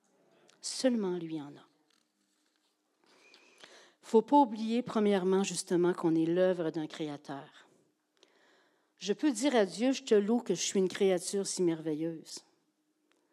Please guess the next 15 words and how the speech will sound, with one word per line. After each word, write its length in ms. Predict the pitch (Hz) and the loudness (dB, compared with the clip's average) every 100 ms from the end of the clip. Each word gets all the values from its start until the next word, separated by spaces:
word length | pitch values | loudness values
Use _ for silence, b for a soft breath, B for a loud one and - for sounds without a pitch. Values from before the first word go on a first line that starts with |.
| _ _ _ - | _ _ _ -4
Mais 120 | 180 | -2
la, 220 | 175 170 | 0 0
la 140 | 185 185 | 0 -2
chose 280 | - 233 269 | 0 0 2
importante 640 | 269 269 - - 262 285 | 0 2 0 0 0 2
dans 80 | 226 | 0
la 140 | 202 | -4
phrase, 360 | - 233 240 240 | -4 -6 -6 -8
c'est, « 260 | - 202 233 | -10 -10 -10
Je 220 | 214 170 180 | -8 -4 -2
te 160 | 185 | -2
loue. » 260 | 165 170 - - _ _ _ _ _ _ _ _ _ _ _ _ _ - | -2 -4 -10 -16 _ _ _ _ _ _ _ _ _ _ _ _ _ -10
Je 200 | 180 190 | -4 -2
te 180 | 185 196 | 0 -2
loue. 280 | 170 170 | -2 -8